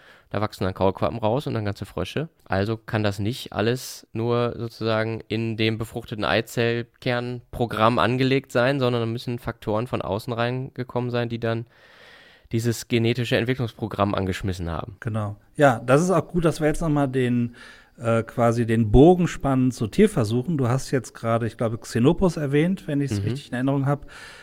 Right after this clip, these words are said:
Speaker 2: Ähm, und da gab's natürlich eine ganze Reihe von Experimenten, die erstmal, also vor zweitausendzwölf gemacht wurden, und zwar in der Maus, äh, um diese Faktoren, ähm, zu identifizieren. Da gab's erstmal,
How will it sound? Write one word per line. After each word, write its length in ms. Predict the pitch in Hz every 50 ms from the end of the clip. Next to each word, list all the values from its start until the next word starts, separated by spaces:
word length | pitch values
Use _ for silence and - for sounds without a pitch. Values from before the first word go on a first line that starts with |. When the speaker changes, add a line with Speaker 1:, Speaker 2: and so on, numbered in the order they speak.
| - - _ -
Speaker 2:
Ähm, 440 | 123 123 123 120 120 117 123 131 - - - - _
und 440 | - 147 135 131 131 127 - - 131
da 100 | 123 120
gab's 280 | 123 123 139 - -
natürlich 200 | 165 143 143 139
eine 80 | 135 139
ganze 280 | 131 131 147 143 - 143
Reihe 200 | 135 135 139 143
von 200 | - - 139 131
Experimenten, 720 | 117 127 - - - 135 127 127 127 131 135 143 143 139
die 160 | 127 131 -
erstmal, 440 | 92 113 131 139 - - 139 123 127
also 200 | 120 110 104 110
vor 580 | 95 - - - - - 175 175 190 190 170 -
zweitausendzwölf 800 | - - 123 113 110 - 120 113 107 120 110 - 127 123 117
gemacht 420 | - - 117 113 113 117 - - -
wurden, 360 | 120 113 120 123 139 139 - - - - - - - - -
und 180 | - 127 123 117
zwar 300 | - 143 127 123 131 123
in 100 | 120 117
der 100 | 113 107
Maus, 540 | 107 107 127 156 180 170 - - - -
äh, 280 | 123 - 110 113 117 113
um 260 | 117 120 117 117 117 107
diese 240 | 117 117 117 120
Faktoren, 800 | - - - 117 - - - - 123 127 127 120 123 117 113 107 107 - - - - - - _ _ -
ähm, 440 | - 110 110 113 107 107 104 104 104
zu 160 | - - 143
identifizieren. 760 | 120 104 113 110 110 107 95 107 - - - - 165 165 131 101
Da 80 | 101
gab's 260 | 101 110 113 - -
erstmal, 440 | 123 113 120 - - 131 120 120 117